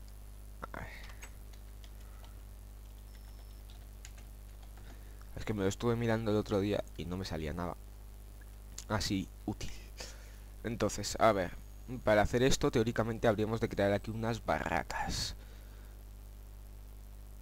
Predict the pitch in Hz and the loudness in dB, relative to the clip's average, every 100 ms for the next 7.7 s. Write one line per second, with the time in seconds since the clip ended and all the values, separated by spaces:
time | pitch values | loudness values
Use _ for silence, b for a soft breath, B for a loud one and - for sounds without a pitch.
0 | - - - - - - - 135 127 117 | -12 -12 -12 -12 -12 -12 -2 -2 4 4
1 | 139 147 151 139 131 131 127 147 170 160 | 6 6 8 8 6 2 2 0 -2 -2
2 | - - - - - - - 107 76 - | -2 -4 -8 -12 -12 -4 4 4 4 -6
3 | - - - - - - - - - - | -8 -10 -12 -12 -10 -10 -10 -12 -14 -14
4 | - - - - - - B B B B | -12 -12 -12 -14 -14 -14 B B B B
5 | - - - - 123 123 131 127 - - | -14 -14 -14 -6 -4 2 4 4 2 -10
6 | - - 117 123 123 127 127 - - - | -12 -8 0 4 6 6 4 -2 -12 -14
7 | - - 107 101 104 92 87 | -10 -4 -4 2 4 4 0